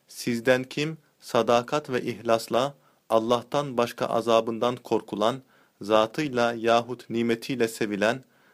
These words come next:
ve Rab olması sebebiyle tapınılan hiçbir mabud, eşit tapınılan yoktur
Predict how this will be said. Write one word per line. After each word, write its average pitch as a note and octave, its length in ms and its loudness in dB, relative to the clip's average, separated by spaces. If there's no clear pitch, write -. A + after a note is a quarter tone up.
ve G#2+ 180 4
Rab C#3 160 2
olması B2 440 0
sebebiyle A2+ 640 0
tapınılan A#2+ 540 -2
hiçbir A#2+ 360 -6
mabud, A2 500 -2
eşit C#3 460 -4
tapınılan A#2+ 580 0
yoktur A2+ 460 -2